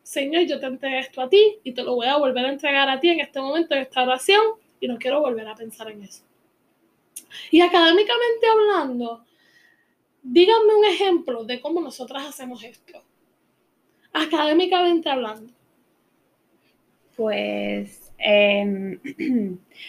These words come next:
Speaker 2: yo pienso para la época de exámenes finales, cuando
Speaker 1: Ujú.
Speaker 2: nos cargamos con todos esos proyectos, ensayos, y cuándo vamos a tener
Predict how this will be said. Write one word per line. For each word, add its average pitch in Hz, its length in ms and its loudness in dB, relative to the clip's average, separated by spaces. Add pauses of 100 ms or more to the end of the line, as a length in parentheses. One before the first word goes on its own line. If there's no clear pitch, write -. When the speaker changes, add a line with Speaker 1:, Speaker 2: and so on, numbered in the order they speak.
(140)
Speaker 2:
yo 220 120 4
pienso 285 260 2
para 220 600 4
la 196 1200 -4 (100)
época 220 360 0
de 226 80 2
exámenes 214 420 -6
finales, 214 600 -4 (380)
cuando 208 260 -2
Speaker 1:
Ujú. 196 100 -4
Speaker 2:
nos 196 100 -8
cargamos 196 560 -6
con 190 380 -6
todos 202 320 0
esos 214 200 -8
proyectos, 208 560 -2
ensayos, 202 760 0
y 196 100 -2
cuándo 190 280 -6
vamos 208 260 -2
a 202 80 -8
tener 202 500 -4